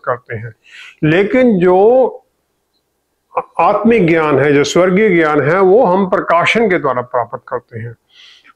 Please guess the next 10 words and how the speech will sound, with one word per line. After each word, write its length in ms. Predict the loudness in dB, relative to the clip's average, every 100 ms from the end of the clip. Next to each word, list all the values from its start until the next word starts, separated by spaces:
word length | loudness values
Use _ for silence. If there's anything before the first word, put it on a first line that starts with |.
| -2
आदम 440 | 0 2 2 2
और 400 | 0 0 -2 -4 -4
ईव 280 | 0 0 -2
को 500 | -2 0 2 2 0
परमेश्वर 680 | 0 0 0 0 -2 0
ने 480 | 0 0 0 -2 -4 -10 _ -8
जो 340 | -2 0 2
उनकी 460 | 4 4 2 0 0
जरूरत 600 | 2 2 2 2 -2 -4
थी, 360 | -4 -4 -6